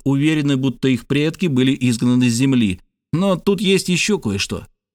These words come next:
Когда я плутал по туннелю, я наткнулся на тяжело раненого.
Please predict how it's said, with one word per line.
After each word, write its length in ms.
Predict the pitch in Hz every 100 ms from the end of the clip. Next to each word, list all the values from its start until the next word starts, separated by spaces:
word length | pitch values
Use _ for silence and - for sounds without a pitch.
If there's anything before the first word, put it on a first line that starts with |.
| _
Когда 280 | - 127 165
я 100 | 165
плутал 420 | 160 170 170 175
по 100 | 165
туннелю, 400 | 143 151 165 170
я 160 | 156 147
наткнулся 640 | 147 143 165 175 - 147
на 180 | 131 135
тяжело 560 | - 147 131 156 175 165
раненого. 580 | 175 127 101 82 64